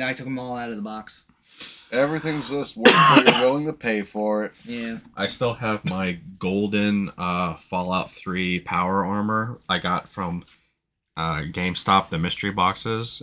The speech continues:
Speaker 3: It's gold, and it's worth, like, a hundred and ten bucks.
Speaker 1: Nice.
Speaker 3: So,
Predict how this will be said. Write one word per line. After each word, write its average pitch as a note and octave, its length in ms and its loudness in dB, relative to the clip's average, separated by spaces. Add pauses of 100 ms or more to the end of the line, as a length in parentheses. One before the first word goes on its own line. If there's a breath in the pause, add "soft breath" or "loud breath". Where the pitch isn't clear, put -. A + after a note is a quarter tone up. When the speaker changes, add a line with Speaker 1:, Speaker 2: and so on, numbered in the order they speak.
Speaker 3:
It's E2 220 -6
gold, F#2+ 400 -2
and E2+ 480 -2
it's E2 220 -8
worth, F2 260 -8
like, E2 160 -6
a E2 40 -4
hundred E2+ 280 -4
and G1+ 80 -12
ten - 200 -10
bucks. - 400 -10 (200)
Speaker 1:
Nice. E3 400 -10 (300 loud breath)
Speaker 3:
So, - 300 -18